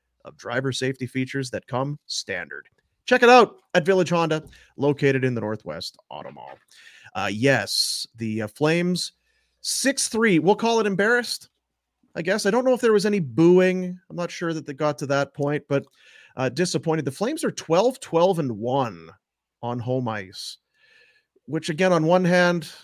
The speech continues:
I guess you're not a playoff team and you are what you are. I just, uh,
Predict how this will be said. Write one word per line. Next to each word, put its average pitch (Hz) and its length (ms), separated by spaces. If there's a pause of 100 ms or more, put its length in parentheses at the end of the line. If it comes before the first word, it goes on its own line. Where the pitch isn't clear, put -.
(280)
I 127 100
guess 131 200
you're 113 160
not 139 100
a 123 40
playoff 165 440
team 123 300
and 139 100
you 120 120
are 123 100
what - 160
you 120 80
are. 160 100
I 131 60
just, 127 380
uh, 110 40